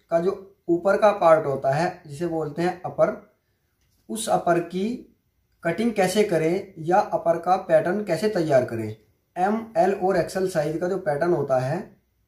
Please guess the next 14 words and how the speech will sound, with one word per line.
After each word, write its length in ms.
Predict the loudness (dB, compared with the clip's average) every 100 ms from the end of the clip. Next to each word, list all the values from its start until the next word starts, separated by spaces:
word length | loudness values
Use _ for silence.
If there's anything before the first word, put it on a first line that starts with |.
| -6
एनएस 280 | -2 -2 4
Lycra 480 | 4 4 0 0 0 -8 _ _
जिसमें 340 | -14 -6 -4 -4
अस्तर 380 | -4 -6 -4
डाला 260 | 0 2 2
जाता 320 | 2 0 -2
है, 140 | -4 -6 -14 _ -20 -20 -20 -12
उस 160 | -4 0
अस्तर 320 | -2 0 -2
का 240 | 2 4 4
अपर 400 | 4 -4 -4 -2
जो 140 | -2
होता 240 | -2 -2
है, 180 | -4 -4